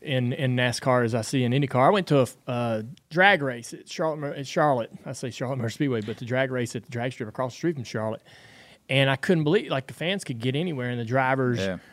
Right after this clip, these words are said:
Speaker 1: the drivers were available at all times, really, um,
Speaker 2: Yeah,
Speaker 1: just walking
Speaker 2: yeah.
Speaker 1: around. There's n-, there was no f-, ropes, no fence, no
Speaker 2: Yeah,
Speaker 1: nothing
Speaker 2: yeah.
Speaker 1: keeping anybody separate. Um, but you guys, o-,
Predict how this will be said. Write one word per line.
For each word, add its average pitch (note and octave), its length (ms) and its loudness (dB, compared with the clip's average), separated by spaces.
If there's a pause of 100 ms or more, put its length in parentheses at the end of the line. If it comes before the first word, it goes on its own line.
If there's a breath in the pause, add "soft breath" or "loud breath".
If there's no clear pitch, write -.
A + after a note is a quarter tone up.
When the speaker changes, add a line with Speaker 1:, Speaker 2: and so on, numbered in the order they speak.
(420 soft breath)
Speaker 1:
the C3+ 100 0
drivers C#3 420 6
were B2+ 140 0
available B2+ 560 2
at D3 220 -2
all F#3 200 6
times, B2+ 460 2
really, C3+ 420 0
um, A#2+ 340 -6
Speaker 2:
Yeah, G#2 220 -2
Speaker 1:
just - 180 -8
walking C#3+ 260 2
Speaker 2:
yeah. A#2+ 60 0
Speaker 1:
around. D3+ 200 -2
There's C#3+ 160 2
n-, F3 120 -2
there D#3 140 0
was C3 140 0
no D#3+ 260 4
f-, - 200 -4 (300)
ropes, C#3+ 460 2
no C3 160 0
fence, C3+ 420 -6
no B2+ 160 -2
Speaker 2:
Yeah, A#2+ 320 6
Speaker 1:
nothing C3 240 0
Speaker 2:
yeah. A#2+ 60 2 (160)
Speaker 1:
keeping A2 100 4
anybody C3 340 0
separate. C#3 360 -2 (520 loud breath)
Um, C3 540 2
but E3+ 160 -2
you F3+ 140 2
guys, G#3+ 280 6
o-, - 40 -12